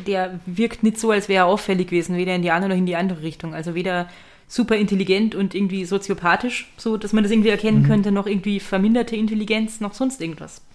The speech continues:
Speaker 1: Also ganz, ein ganz unscheinbarer Typ eigentlich. Und das ist sehr, sehr,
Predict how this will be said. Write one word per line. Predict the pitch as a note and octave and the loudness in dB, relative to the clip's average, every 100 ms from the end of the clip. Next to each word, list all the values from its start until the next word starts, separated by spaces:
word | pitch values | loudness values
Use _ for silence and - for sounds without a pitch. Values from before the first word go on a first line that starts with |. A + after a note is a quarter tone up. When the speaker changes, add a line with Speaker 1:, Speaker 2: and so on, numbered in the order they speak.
| - - | -20 -16
Speaker 1:
Also | F3+ F3 | -12 -10
ganz, | F3 F3+ F#3+ | -8 -10 -6
ein | F#3+ | -4
ganz | F#3+ | -2
unscheinbarer | A3 A#3 G#3 F#3+ G3 F#3 F#3+ - - - - _ _ - | 0 0 2 0 -2 -4 -6 -8 -20 -20 -20 _ _ -6
Typ | C4 C4+ - - - - | -6 -6 -18 -20 -18 -10
eigentlich. | D3+ D3+ F3 - _ _ - - _ _ - - - - - - - - - - - - - | -10 -10 -16 -20 _ _ -20 -20 _ _ -20 -20 -20 -20 -20 -20 -20 -20 -20 -20 -20 -20 -6
Und | A#3 A#3 | 2 4
das | G#3+ | 4
ist | C4+ - | -2 4
sehr, | A#3 A3+ A3 | 6 6 4
sehr, | G3+ A3 G#3+ G#3 G3+ F3+ D3 | 0 0 0 2 0 -2 -8